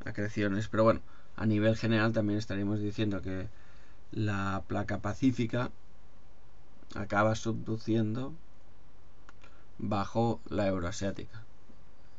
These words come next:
Hay muchas placas entre medio, ¿eh? Pero básicamente es el nivel ge-, de movimiento gen-, regional general sería ese.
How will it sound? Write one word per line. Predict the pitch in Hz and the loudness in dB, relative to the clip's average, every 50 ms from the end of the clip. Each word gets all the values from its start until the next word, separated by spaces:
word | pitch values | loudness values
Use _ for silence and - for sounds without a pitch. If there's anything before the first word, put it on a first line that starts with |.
| - - | -6 -4
Hay | - - 104 110 | -2 0 2 4
muchas | 113 110 110 - 107 - | 4 4 4 2 0 0
placas | - 110 107 104 110 117 120 113 | 2 2 2 2 4 2 2 4
entre | 110 107 104 92 78 80 | 4 2 2 2 0 -2
medio, | 90 98 95 80 65 92 | -2 0 0 0 0 0
¿eh? | 147 165 | 0 0
Pero | - 107 110 107 107 104 101 101 98 101 95 | 0 0 0 2 0 0 -2 -2 -2 -2 -2
básicamente | 101 104 107 123 113 110 110 104 98 113 113 | -2 -2 -2 0 0 0 0 0 0 -2 -2
es | 113 - - - - - - - - - - - - | -4 -4 -6 -6 -6 -8 -8 -8 -8 -8 -8 -6 -4
el | - 113 117 | 0 4 4
nivel | 113 110 110 113 113 | 6 6 6 4 4
ge-, | 110 - - - - | 2 0 -4 -4 -4
de | - - 85 107 107 104 104 110 | -4 -2 0 2 2 2 2 2
movimiento | 107 104 101 101 107 110 107 107 | 2 4 4 4 2 2 2 0
gen-, | - 107 - - - | -2 -4 -4 -4 -4
regional | - 101 107 - 101 101 101 101 107 104 | -4 -4 -2 -2 -2 0 0 0 0 0
general | 104 - 104 104 101 92 95 113 | 0 0 0 0 0 0 0 -2
sería | 110 - - - - - | -2 -4 -4 -4 -4 -4
ese. | - - - - | -6 -6 -6 -6